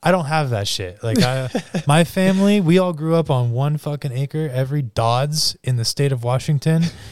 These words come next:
Speaker 1: was my house, my aunt and uncle's house across the yard, and my grandparents, who spent most of the time in Alaska and then three weeks in my garage. Like, I, I don't have a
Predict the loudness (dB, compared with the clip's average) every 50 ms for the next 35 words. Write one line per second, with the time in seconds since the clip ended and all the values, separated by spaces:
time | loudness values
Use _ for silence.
0 | -12 -4 0 0 0 2 0 0 0 2 2 2 2 2 2 2 2 2 0 0
1 | 0 -2 -4 -6 -10 -12 -16 -18 -20 -20 -18 _ -10 -6 -4 -4 -4 -2 -2 -2
2 | -4 -2 -4 -4 -4 -2 -2 -4 -4 -4 -8 -8 -4 -2 -2 -2 -2 -4 -8 -10
3 | -10 -8 -6 -4 -2 -2 -2 -2 -4 -8 -12 -18 -20 -20 -14 -10 -8 -8 -6 -6
4 | -8 -6 -4 -2 0 0 0 0 -2 -2 -4 -6 -8 -8 -6 -6 -6 -6 -8 -10
5 | -10 -10 -10 -8 -8 -6 -6 -4 -6 -6 -8 -8 -8 -8 -8 -8 -10 -10 -12 -12
6 | -12 -12 -12 -12 -10 -8 -8 -8 -6 -6 -8 -8 -8 -8 -8 -10 -10 -10 -10 -10
7 | -10 -10 -10 -10 -10 -10 -10 -10 -12 -14 -16 -20 -20 -20 -20 -20 -20 -20 -20 _
8 | -20 -20 -20 -20 -20 -20 -20 -20 -12 _ -4 -4 -2 -2 0 0 0 0 0 0
9 | -2 -2 -4 -6 -8 -12 -16 -16 -18 -20 -20 _ _ _ _ _ _ _ _ -4
10 | 0 2 4 4 4 4 4 2 2 2 0 0 0 -2 -4 -8